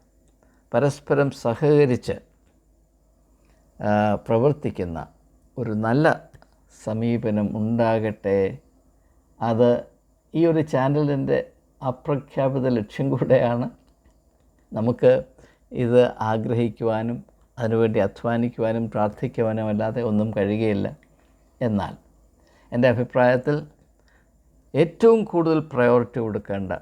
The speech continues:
ഒരു ക-, ഒരു, ഒരു, ഒരു, ആ, ഒരു, ഒരു മേഖലയാണിത്. സമകാലീന പ്രസക്തമായ ഒരു അജപാലക ശുശ്രൂഷ ആവിഷ്കരിക്കുക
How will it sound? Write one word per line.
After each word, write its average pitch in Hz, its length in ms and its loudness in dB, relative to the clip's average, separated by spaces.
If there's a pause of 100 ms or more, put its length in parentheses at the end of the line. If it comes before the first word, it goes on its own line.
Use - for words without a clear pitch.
(100)
ഒരു 107 180 -8
ക-, 101 240 -2
ഒരു, 107 140 -2 (160)
ഒരു, 110 160 -6 (100)
ഒരു, 123 260 -4
ആ, 113 220 2 (160)
ഒരു, 127 160 -8 (100)
ഒരു 117 120 -8
മേഖലയാണിത്. 123 840 0 (1500)
സമകാലീന 196 680 4
പ്രസക്തമായ 127 1200 0 (520)
ഒരു 117 220 -2
അജപാലക 127 720 4
ശുശ്രൂഷ 113 640 -8 (120)
ആവിഷ്കരിക്കുക 110 880 -6